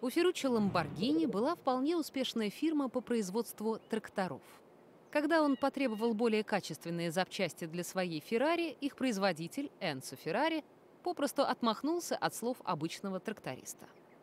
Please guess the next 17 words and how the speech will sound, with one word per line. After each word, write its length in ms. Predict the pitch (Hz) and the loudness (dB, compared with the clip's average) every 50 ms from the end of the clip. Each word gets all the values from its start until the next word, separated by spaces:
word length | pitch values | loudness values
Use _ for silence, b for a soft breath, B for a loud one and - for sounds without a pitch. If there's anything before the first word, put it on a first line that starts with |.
| - - - - | -20 -20 -10 -2
Разъяренный 580 | - 202 220 202 240 247 247 247 233 220 214 208 | 0 2 4 4 4 4 6 4 4 4 4 4
Lamborghini 800 | 208 214 208 208 190 190 190 190 190 180 226 269 269 262 247 | 4 4 4 4 4 4 4 2 2 0 0 2 2 2 2
решил 320 | 196 190 - - 240 226 208 | 2 2 0 0 0 0 0
доказать 500 | 190 190 - 202 190 175 208 214 202 - | 0 0 0 0 2 2 2 0 0 -2
свою 320 | - 175 180 170 170 170 | -2 0 0 0 0 -2
правоту, 560 | 165 - 180 170 185 185 - - 196 175 147 | -2 -2 0 0 0 0 0 -2 -2 -2 -2
сделав 420 | 135 139 131 156 143 139 143 - - | -4 -4 -2 -2 -2 -2 -4 -6 -6
машину 400 | 165 151 - - 180 180 185 190 | -6 -4 -4 -2 -2 -2 0 0
лучше, 380 | 208 247 285 247 - - 165 | 0 2 0 0 0 -4 -4
чем 260 | 147 - - 143 139 139 | -6 -6 -6 -4 -4 -4
у 40 | |
заносчивого 720 | 131 143 139 143 147 156 - - - 180 165 175 180 180 180 | -2 -2 -2 -2 -2 -4 -6 -6 -4 -4 -2 -2 -2 -4 -6
Феррари. 500 | - - 240 240 269 247 180 - - - - - - - - - - - - - - - - - - | -4 -2 -2 0 2 0 0 -2 -4 -10 -20 -20 -20 -20 -20 -20 -20 -20 -20 -20 -20 -20 -20 -20 -4
Характерен 600 | - 311 302 285 269 240 - - 294 262 254 226 214 | 0 2 4 4 2 2 -2 -2 0 2 4 4 2
их 180 | 220 - - | 2 0 -2
внешний 440 | 180 190 180 165 - - 196 196 190 | -2 0 0 0 0 0 0 0 0
вид: 320 | 180 190 170 - - - | 0 -2 -4 -4 -8 -12